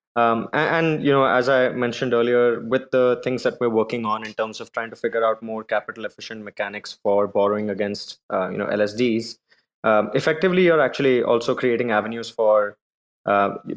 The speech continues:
people to have leveraged exposure to, uh, you know, staking assets, uh, staking derivatives. So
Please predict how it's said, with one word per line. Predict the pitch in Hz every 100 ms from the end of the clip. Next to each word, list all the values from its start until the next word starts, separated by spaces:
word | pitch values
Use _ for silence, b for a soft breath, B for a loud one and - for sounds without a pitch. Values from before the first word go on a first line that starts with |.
| -
people | 143 151
to | 147
have | 131 120
leveraged | 110 117 117 120 120 120
exposure | 117 - 113 113 110
to, | 104 101 - -
uh, | 98 92
you | 98
know, | 104
staking | - 104 110 104 101 -
assets, | 104 110 104 - -
uh, | 101 101 98 -
staking | - 107 110
derivatives. | 104 107 110 113 101
So | - 117 110 107